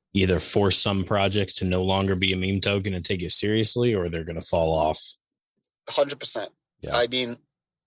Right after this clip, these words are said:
Speaker 2: that whole, <sighs> bro, again,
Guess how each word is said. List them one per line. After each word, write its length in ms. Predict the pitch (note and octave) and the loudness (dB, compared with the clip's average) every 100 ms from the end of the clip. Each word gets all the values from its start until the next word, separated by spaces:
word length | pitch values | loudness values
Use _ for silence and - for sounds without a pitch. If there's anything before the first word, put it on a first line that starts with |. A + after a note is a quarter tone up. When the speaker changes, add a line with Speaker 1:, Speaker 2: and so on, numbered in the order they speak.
| _ _ _ _ - B2 | _ _ _ _ -20 -2
Speaker 2:
that 180 | C#3+ F3 | 0 0
whole, 460 | E3 F3+ F3 E3+ - _ - - _ _ _ _ _ - | 2 4 4 0 -6 _ -20 -20 _ _ _ _ _ -6
<sighs> 40 | - - - - - - - _ _ _ _ | -2 0 0 -2 -6 -12 -18 _ _ _ _
bro, 300 | D3 D#3 C3 - _ | 2 4 4 0 _
again, 460 | A#2+ D3 D3 A#2+ A2+ | -2 2 2 0 -6